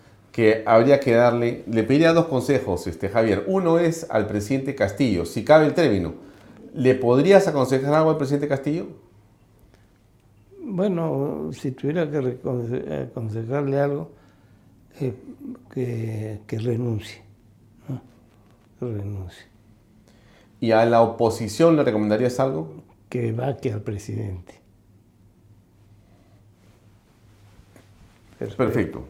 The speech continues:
Speaker 1: Muchas gracias.
Speaker 2: No, al contrario. Muchas gracias a ustedes.
Speaker 1: Bien, amigos, eso es todo por hoy.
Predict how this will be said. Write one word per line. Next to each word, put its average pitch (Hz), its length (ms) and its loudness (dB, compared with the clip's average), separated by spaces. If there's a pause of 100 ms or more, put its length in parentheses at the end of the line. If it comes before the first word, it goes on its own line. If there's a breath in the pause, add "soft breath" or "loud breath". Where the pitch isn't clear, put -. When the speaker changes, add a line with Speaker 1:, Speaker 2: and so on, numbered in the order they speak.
Speaker 1:
Muchas 123 240 2
gracias. 76 420 -2 (100)
Speaker 2:
No, 113 160 -6
al 104 120 -6
contrario. 107 520 -8 (140)
Muchas 107 340 -10
gracias 107 360 -8
a 101 40 -10
ustedes. 101 600 -12 (960 soft breath)
Speaker 1:
Bien, 151 180 6
amigos, 127 500 6
eso 127 260 2
es - 160 -4
todo 127 300 6
por - 160 4
hoy. 76 340 6